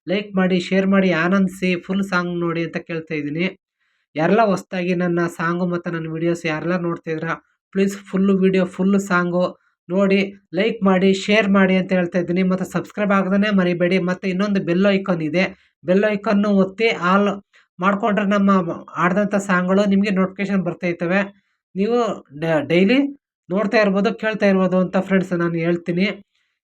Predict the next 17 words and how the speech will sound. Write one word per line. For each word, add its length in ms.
ಇನ್ನೊಂದು 320
ವಿಚಾರ 260
ಏನಪ್ಪ 380
ಅಂದ್ರೆ, 280
ಮತ್ತೆ 280
ಹೈಪ್ 320
ಅಂತ 160
ಬಂದಿದೆ 400
ಒಂದು 220
ಆಪ್ಷನ್ಸು 420
ಫ್ರೆಂಡ್ಸ್. 320
ಯಾರು, 320
ಆ, 60
ಹೈಪ್ 260
ಅಂತ 240
ಕೊಡೋದು 300
ಯಾರು 320